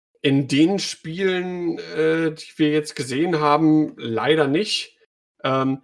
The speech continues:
war aber auch in beiden Sch-, Spielen, ähm, war das natürlich ein Mismatch. Also, die Liste von, von Michael mit Obi, Plo und Rick, äh, ist halt natürlich ein super Counter irgendwie auch gegen,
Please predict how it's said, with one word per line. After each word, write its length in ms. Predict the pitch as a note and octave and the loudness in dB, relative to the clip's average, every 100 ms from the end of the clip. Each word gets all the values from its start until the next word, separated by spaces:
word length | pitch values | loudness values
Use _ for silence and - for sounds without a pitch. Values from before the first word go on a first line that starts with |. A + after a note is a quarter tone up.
| _ _ | _ _
war 200 | C3+ D#3 | 2 4
aber 200 | D#3+ D#3 | 4 2
auch 140 | D3+ D3+ | 0 -2
in 160 | D3 C3+ | -2 0
beiden 280 | C3 D#3 | 2 2
Sch-, 320 | D3+ - - C#3+ | 0 -6 -12 -12
Spielen, 560 | - D3+ D#3+ D#3+ E3 D#3+ _ _ _ - | -8 0 4 4 2 -2 _ _ _ -4
ähm, 540 | B2+ C3 C3 C3 C3+ - | 0 2 0 0 -2 -8
war 340 | _ - A2 C#3+ | _ -6 0 2
das 140 | C3 | 2
natürlich 260 | C#3 C#3 C3 | -2 -4 -4
ein 100 | A#2 | -2
Mismatch. 540 | A#2 - A2+ A2 - | -4 -4 -6 -6 -8
Also, 200 | A#2+ A#2 | -6 -2
die 140 | A2+ A#2 | -2 -2
Liste 520 | C#3 - D3+ D3 D3+ | -4 4 8 8 6
von, 300 | D3+ B2+ B2 | 2 -2 -4
von 200 | C#3 B2 | -4 -2
Michael 560 | C#3+ E3 D3+ D3+ D#3 D3 | 0 2 4 6 4 4
mit 360 | C3 B2+ - _ _ _ _ | -2 -6 -14 _ _ _ _
Obi, 400 | - D3 D3 D3 | 0 0 2 0
Plo 720 | D3 - C3+ C#3 C#3+ D3 D3 - _ | -2 -6 0 2 6 6 4 -6 _
und 220 | C#3+ A#2+ | -4 -2
Rick, 420 | A#2+ D3 D3 - _ _ _ _ - | 2 2 0 -14 _ _ _ _ -2
äh, 300 | C3 C3 D3 | 0 2 0
ist 140 | - | 0
halt 220 | C#3+ C#3 | 0 -2
natürlich 440 | C3+ B2 C3+ C3+ B2+ | -4 -4 -4 -4 -4
ein 120 | B2 | -6
super 440 | B2 B2 C3 B2 - _ - | -6 0 0 0 -8 _ -12
Counter 520 | - A#2+ C#3 C3+ A#2+ | -4 0 2 2 2
irgendwie 320 | A#2 A2+ A2+ | -2 -2 -4
auch 300 | A2 A2+ - | -2 -4 -4
gegen, 460 | B2 A#2 A#2 A2+ | -10 -6 -6 -6